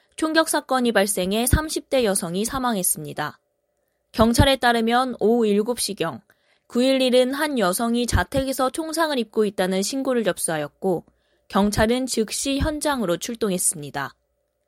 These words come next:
경찰과 카우니 소방관들이 현장에 도착했을 당시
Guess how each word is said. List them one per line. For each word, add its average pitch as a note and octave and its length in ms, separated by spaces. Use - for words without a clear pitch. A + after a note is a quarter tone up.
경찰과 C#4 600
카우니 E4 400
소방관들이 B3+ 720
현장에 C#4 380
도착했을 A#3 680
당시 E3+ 540